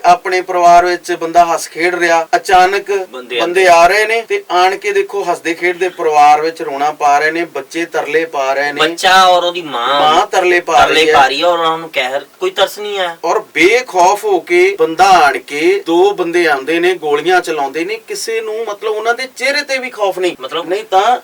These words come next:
Speaker 2: ਦੇਖੋ ਤਰਸ ਨਾਂ ਦੀ ਚੀਜ਼ ਹੀ ਨਹੀਂ ਆ। ਬੱਚਾ ਕਹਿ ਰਿਹਾ ਮੇਰੇ ਪਿਓ ਨੂੰ ਛੱਡ ਦਿਓ, ਮਾਂ ਕਹਿ ਰਹੀ ਮੇਰੇ ਪੁੱਤ ਨੂੰ ਛੱਡ ਦਿਓ,
Speaker 1: ਕਹਿੰਦੇ
Speaker 2: ਪਰ
Speaker 1: ਨੇ
Speaker 2: ਨਹੀਂ।
Speaker 1: ਚੋਰ ਨੂੰ ਪਾਲਾ ਹੁੰਦਾ, ਮਤਲਬ ਚੋਰ ਨੂੰ ਪਾਲਾ ਤਾਂ ਛੱਡੋ, ਉੱਥੇ ਤਾਂ ਹੈ ਹੀ ਕੋਈ ਚੀਜ਼ ਹੀ ਨਹੀਂ, ਚਿਹਰੇ ਤੇ ਹੀ ਨਹੀਂ
Speaker 2: ਮਤਲਬ
Speaker 1: ਨਜ਼ਰ
Speaker 2: ਇਸ
Speaker 1: ਆ ਰਿਹਾ
Speaker 2: ਤਰ੍ਹਾਂ ਸੀ
Speaker 1: ਡਰ।
Speaker 2: ਸ਼ਾਇਦ, ਅ, ਮਤਲਬ ਇਹ ਤੋਂ ਇਹੀ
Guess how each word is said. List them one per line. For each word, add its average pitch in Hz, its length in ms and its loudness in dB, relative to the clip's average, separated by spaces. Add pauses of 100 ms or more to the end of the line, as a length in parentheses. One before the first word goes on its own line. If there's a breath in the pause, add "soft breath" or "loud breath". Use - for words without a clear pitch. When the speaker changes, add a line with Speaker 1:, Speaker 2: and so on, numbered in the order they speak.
Speaker 2:
ਦੇਖੋ 208 200 -4
ਤਰਸ 240 300 0
ਨਾਂ 233 180 0
ਦੀ 240 100 -8
ਚੀਜ਼ 208 280 -4
ਹੀ 233 80 -2
ਨਹੀਂ 233 140 0
ਆ। 247 60 2
ਬੱਚਾ 202 300 2
ਕਹਿ 190 180 2
ਰਿਹਾ 208 100 2
ਮੇਰੇ 190 160 -2
ਪਿਓ 156 200 -8
ਨੂੰ 156 100 -10
ਛੱਡ 156 180 -4
ਦਿਓ, 208 120 -4
ਮਾਂ 165 200 2
ਕਹਿ 147 140 -4
ਰਹੀ 156 80 -10
ਮੇਰੇ 170 160 -8
ਪੁੱਤ 151 220 -10
ਨੂੰ 269 100 -8
ਛੱਡ - 140 -4
ਦਿਓ, 165 100 -2
Speaker 1:
ਕਹਿੰਦੇ 415 160 0
Speaker 2:
ਪਰ 453 60 4
Speaker 1:
ਨੇ 226 80 0
Speaker 2:
ਨਹੀਂ। - 120 -2
Speaker 1:
ਚੋਰ 381 360 4
ਨੂੰ 453 120 0
ਪਾਲਾ 339 320 4
ਹੁੰਦਾ, 254 260 0
ਮਤਲਬ 269 200 -2
ਚੋਰ 220 300 2
ਨੂੰ 262 140 -8 (120)
ਪਾਲਾ 370 260 6
ਤਾਂ 269 200 0
ਛੱਡੋ, 359 300 -4
ਉੱਥੇ 254 520 0
ਤਾਂ 254 240 2 (200)
ਹੈ 190 140 2
ਹੀ 277 120 -4
ਕੋਈ 262 180 -8
ਚੀਜ਼ 233 300 -14
ਹੀ 269 60 -10
ਨਹੀਂ, 247 100 -12
ਚਿਹਰੇ 277 280 -6
ਤੇ 277 120 -10
ਹੀ 254 40 -8
ਨਹੀਂ - 0 -
Speaker 2:
ਮਤਲਬ 233 320 -2
Speaker 1:
ਨਜ਼ਰ 196 100 2
Speaker 2:
ਇਸ - 0 -
Speaker 1:
ਆ - 20 2
ਰਿਹਾ 180 100 4
Speaker 2:
ਤਰ੍ਹਾਂ 202 220 2
ਸੀ 196 80 -8
Speaker 1:
ਡਰ। 208 100 -4
Speaker 2:
ਸ਼ਾਇਦ, 185 400 0
ਅ, 170 380 -4
ਮਤਲਬ 151 280 -4
ਇਹ 185 120 -4
ਤੋਂ 196 180 -6
ਇਹੀ 190 320 -6